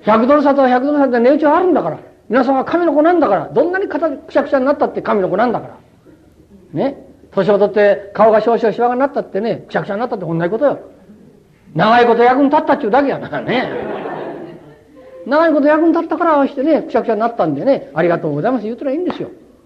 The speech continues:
それをね、百ドルがね、古くなったから値打ちがないなんて思い出したら、もうそこに、もうそれは現象を見てるんですよ。百ドルは百ドルです。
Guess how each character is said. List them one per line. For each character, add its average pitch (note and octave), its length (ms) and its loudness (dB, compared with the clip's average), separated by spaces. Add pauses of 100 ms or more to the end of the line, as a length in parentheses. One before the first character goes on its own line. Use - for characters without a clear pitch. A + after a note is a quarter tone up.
(480)
そ C#4+ 100 4
れ D#4+ 60 6
を D#4+ 100 6
ね、 - 400 -2
百 B3 200 2
ド C#4+ 100 2
ル C4+ 60 -2
が A#3+ 120 0
ね、 A#3 120 2
古 B3+ 180 -2
く A#3 80 -4
な A#3 80 2
っ A#3 80 -4
た A3 80 -2
か A3 60 0
ら A3 80 2
値 A3 100 0
打 B3 80 0
ち B3+ 80 -6
が B3+ 80 2
な C4 100 -2
い B3+ 40 -4
な A#3 100 -2
ん G3+ 60 -6
て A3 80 -2
思 B3 160 -2
い A#3+ 40 -2
出 A3+ 140 2
し - 60 -14
た B3+ 100 -2
ら、 A3 80 2
も G#3 140 -2
う - 40 -4
そ - 80 -6
こ A3+ 80 -4
に、 D#3 280 -6 (180)
も D#4 160 2
う - 20 0
そ D4 140 -2
れ D4+ 80 2
は C4+ 60 4
現 A#3+ 260 2
象 B3 100 2
を - 20 0
見 B3 100 -2
て A3+ 80 0
る D3+ 100 0
ん B2 60 -8
で - 100 -18
す - 60 -20
よ。 - 140 -20
百 E3+ 220 -4
ド A#3+ 60 -8
ル C#4 60 -2
は C#4+ 60 2
百 F#3 220 -6
ド E4 100 -4
ル C#4+ 60 -4
で F3+ 80 -10
す。 - 120 -18